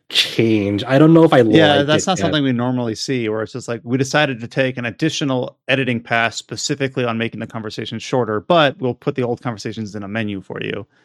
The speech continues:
Speaker 2: It's a bit unorthodox.
Speaker 1: Yeah, I don't know if I like that. I'd have to, like, see it in action, seeing, like, where they actually decided to, like, make this change. I, I don't know. To, to, to me, that kind, that, that may hurt the game potentially,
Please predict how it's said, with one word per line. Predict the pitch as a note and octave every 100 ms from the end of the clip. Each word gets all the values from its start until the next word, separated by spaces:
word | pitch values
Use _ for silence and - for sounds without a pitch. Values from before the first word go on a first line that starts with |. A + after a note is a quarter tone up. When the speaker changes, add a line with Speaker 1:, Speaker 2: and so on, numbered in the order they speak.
| _ _ -
Speaker 2:
It's | -
a | G#2+
bit | A#2+ G#2 - - -
unorthodox. | A#2+ G2 F#2 - D#3+ - - _ _ _ _ _
Speaker 1:
Yeah, | E3 F#3+ D3+ A#2+
I | B2+ F3
don't | G3+ E3+
know | D3
if | C#3
I | A2+
like | G2+ G#2
that. | G#2+ G2 F#2+ -
I'd | A2
have | C3 C#3+
to, | D3
like, | A#2+
see | - - A2
it |
in | A2
action, | G2+ G#2 G#2+
seeing, | - A2
like, | G2+ -
where | G#2 G#2
they | G#2 G2+
actually | G2 A2 G2+
decided | G2 - G2+ G2+
to, | G2+
like, | G2 F#2
make | F#2+ F2
this | B2 -
change. | - C3 C3+ C#3+ C3+ - _ _ _ _ _ _ -
I, | A#2 A2 G#2+ G#2+ G#2+ G#2+ A2 G#2+
I | B2
don't | B2 G#2
know. | F#2+ F#2+ G2+ -
To, | -
to, | F#3
to | - E3
me, | E3
that | D3 C3+
kind, | C3+ C3 B2
that, | A#2 A2+
that | A#2 -
may | A#2 A2+ G#2
hurt | G#2+ -
the | G#2
game | G2 G2+
potentially, | G2+ - F#2 - G2 F#2